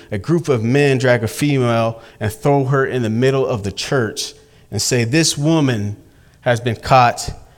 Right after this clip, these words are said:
in the act of adultery." H-, how would y'all respond in the middle of that? I mean, most of us would be shocked, perhaps embarrassed for her because of the shame.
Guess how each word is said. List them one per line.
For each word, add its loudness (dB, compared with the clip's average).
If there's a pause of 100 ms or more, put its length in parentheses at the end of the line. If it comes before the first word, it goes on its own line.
(320)
in -2
the -2
act 0 (560)
of -8
adultery." -6 (760)
H-, -18
how -6
would -4
y'all 0
respond -4 (340)
in -2
the -2
middle -2
of -6
that? -10 (640)
I 2
mean, 0
most 2
of 0
us 0
would -2
be -4
shocked, -2 (260)
perhaps 0
embarrassed 0
for -4
her -2
because -4 (240)
of -2
the -2
shame. 0